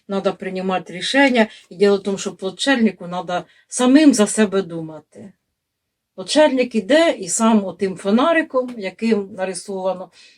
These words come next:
він сам собі путь освіщає. Тобто думайте самі за себе, думайте, понімаєте, потім не буде кому сказати, там, пред'явити якісь претензії. Війна є війна, багато чого спише, ну,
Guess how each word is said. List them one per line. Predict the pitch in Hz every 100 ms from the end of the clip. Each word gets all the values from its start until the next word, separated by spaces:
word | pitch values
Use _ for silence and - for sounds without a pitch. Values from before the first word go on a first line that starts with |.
| -
він | 185
сам | 233 240
собі | 220 202 175
путь | 175 208 202
освіщає. | 175 185 175 - 156 139 - _ _ _ _ _ -
Тобто | 202 190 - _ _
думайте | 190 262 302 277 - 214
самі | 220 220 233
за | 196 202
себе, | - 165 147 _ -
думайте, | 190 233 220 214 196 185 175 165 _ - _ -
понімаєте, | 190 190 226 233 202 - 170 175
потім | - 190 277 262
не | 254
буде | 208 220 196
кому | 196 196 185
сказати, | - 185 185 277 - 190
там, | 175 175
пред'явити | 165 165 185 190 208
якісь | 175 196 185
претензії. | 190 175 254 254 226 180 202 190 - _
Війна | 185 208 262 262
є | 240
війна, | - 202 190 160 -
багато | 165 202 202 170
чого | 190 175
спише, | - 277 294 - 208 180
ну, | 190 196 180